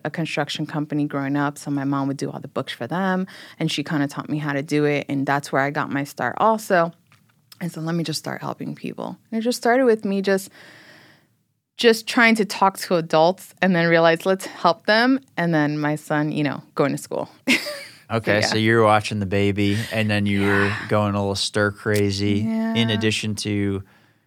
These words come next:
Speaker 2: being a stay-at-home mom
Speaker 1: Mm-hmm.
Speaker 2: and having that be the primary
Speaker 1: Yep.
Speaker 2: responsibility, layer in covid and
Speaker 1: Yeah.
Speaker 2: lockdown. And,
Speaker 1: Yeah, and you
Speaker 2: uh,
Speaker 1: couldn't do anything.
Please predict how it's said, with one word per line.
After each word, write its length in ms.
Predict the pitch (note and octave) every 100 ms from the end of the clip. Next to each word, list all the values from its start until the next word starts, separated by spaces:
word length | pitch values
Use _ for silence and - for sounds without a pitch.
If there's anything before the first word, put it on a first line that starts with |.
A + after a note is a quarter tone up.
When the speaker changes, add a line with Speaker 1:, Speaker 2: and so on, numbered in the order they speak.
| _ _ _ _ -
Speaker 2:
being 280 | A2 C3 C3+
a 40 |
stay-at-home 480 | C3 B2+ B2+ B2 A#2+
mom 360 | A#2 A#2+ A#2 B2
Speaker 1:
Mm-hmm. 220 | F3+ C4
Speaker 2:
and 280 | G#2+ G#2 G2
having 360 | G#2+ G2+ G2+
that 240 | G2 G2+ -
be 80 | G2+
the 100 | G2+
primary 380 | A2 G#2+ G2+ G2
Speaker 1:
Yep. 0 |
Speaker 2:
responsibility, 800 | F#2 G2+ G#2 - A#2+ B2 A#2+ A#2+ B2+
layer 320 | G#2+ G#2 G#2
in 100 | G2
covid 540 | - A2+ A2 A2 A2 G#2
and 160 | G#2
Speaker 1:
Yeah. 40 | G#2+
Speaker 2:
lockdown. 680 | G#2 A2+ G#2+ G#2 G#2 G#2 -
And, 260 | G2 F#2+
Speaker 1:
Yeah, 120 | C#4
and 100 | D4+
you 60 | B3+
Speaker 2:
uh, 60 | -
Speaker 1:
couldn't 180 | B3+ A#3
do 140 | C4
anything. 420 | F4 - - F3